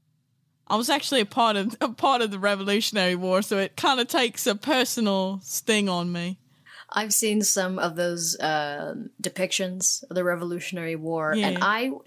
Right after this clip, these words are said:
Speaker 2: I wasn't gonna say that I recognized you in the back with a little bayonet
Speaker 1: <laughs> Yeah.
Speaker 2: and your, um, sort of almost, it looked like a deformed hand, um,
Speaker 1: Mm-hmm.
Speaker 2: but I do recognize you.
Speaker 1: Mm.
Speaker 2: I'm glad that you just confirmed you were there.
Speaker 1: Yeah.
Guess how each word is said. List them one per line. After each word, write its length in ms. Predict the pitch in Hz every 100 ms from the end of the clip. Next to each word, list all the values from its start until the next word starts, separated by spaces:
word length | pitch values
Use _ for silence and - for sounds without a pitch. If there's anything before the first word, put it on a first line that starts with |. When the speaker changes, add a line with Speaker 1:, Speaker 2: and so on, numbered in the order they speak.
| - - _ _ 180
Speaker 2:
I 80 | 233
wasn't 260 | 269 277
gonna 120 | 269 269
say 200 | 262 226
that 120 | 196
I 120 | 185
recognized 720 | 185 190 196 190 165 165 -
you 120 | 175
in 100 | 165 165
the 60 |
back 420 | - 156 151 151
with 100 | 214
a 40 | 165
little 200 | 175 175
bayonet 680 | 160 175 165 160 156 - _
Speaker 1:
<laughs> 40 |
Yeah. 440 | 240 214 233 180 170
Speaker 2:
and 100 | 170
your, 200 | 165 156
um, 280 | 147 147 151
sort 220 | - 185 170
of 240 | 165 -
almost, 460 | 214 226 202 - -
it 160 | 208 202
looked 180 | 220 220
like 140 | 208
a 40 | 185
deformed 520 | 180 - 208 185 175
hand, 520 | 202 190 170 147 143 -
um, 480 | 160 160 156 156 - 202
Speaker 1:
Mm-hmm. 420 | 196 208 175 160 165 -
Speaker 2:
but 580 | 165 170 165 160 - _ _ -
I 80 | 170
do 180 | 196
recognize 640 | 180 175 170 151 131 - -
you. 160 | - 208
Speaker 1:
Mm. 220 | 190 165 180 _ _ _ - 175
Speaker 2:
I'm 160 | 190
glad 260 | 196 185 175
that 80 | 151
you 100 | 175
just 240 | 180 -
confirmed 460 | 196 180 175 160 151
you 120 | 147
were 120 | 147
there. 460 | 151 147 139 139 143
Speaker 1:
Yeah. 360 | 208 180 170